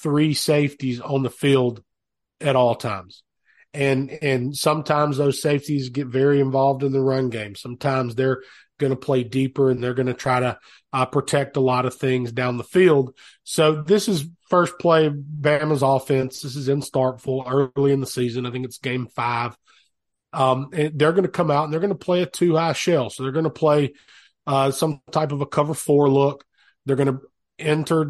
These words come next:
this safety into the box so that they get an extra fitter. And when they're doing this, and they're gonna keep those both safeties deep,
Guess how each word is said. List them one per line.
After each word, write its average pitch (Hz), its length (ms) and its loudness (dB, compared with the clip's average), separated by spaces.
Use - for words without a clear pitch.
this 147 280 0
safety 156 480 0
into 143 200 0
the 147 80 -2
box 139 500 0
so 143 120 0
that 135 140 -6
they 135 120 -2
get 131 180 0
an 131 80 -4
extra 135 300 -6
fitter. 175 480 0
And 147 220 -2
when 196 300 2
they're 208 160 4
doing 170 340 6
this, 131 240 0
and 131 80 -6
they're 135 80 -4
gonna 139 160 -4
keep 185 340 -6
those 165 200 -2
both 139 340 0
safeties 147 580 -4
deep, 139 360 -4